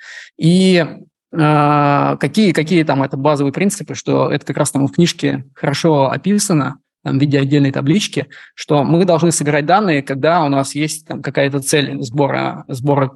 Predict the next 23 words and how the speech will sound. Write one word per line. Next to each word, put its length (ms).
пер-, 160
персональных 600
данных. 360
То 80
есть 320
не 240
собирать 540
то, 100
что 220
нам 520
не 140
нужно, 360
и 120
то, 140
что 160
мы 100
не 140
будем, 480
а, 160
явно 460
обрабатывать 600
для 220
целей, 520